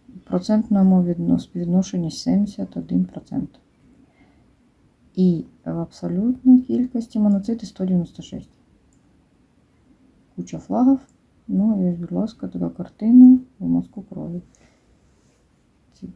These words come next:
цікаво. Це просто попався мені такий мазочок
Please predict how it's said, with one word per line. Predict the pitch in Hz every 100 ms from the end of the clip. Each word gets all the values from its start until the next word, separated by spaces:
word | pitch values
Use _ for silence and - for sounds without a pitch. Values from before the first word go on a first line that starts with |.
| _ _
цікаво. | - 202 - 139 156 165 _ _ _ _ _ _ _ _ _ _ _ _ _ _ _ _ _ _ _ _ _ _ _ _ _ _ _ _ _
Це | - 185
просто | - 185 180 _ - -
попався | 185 - 180 175 - 180
мені | 175 175 175
такий | - - 175
мазочок | 175 175 185 214 - 277 _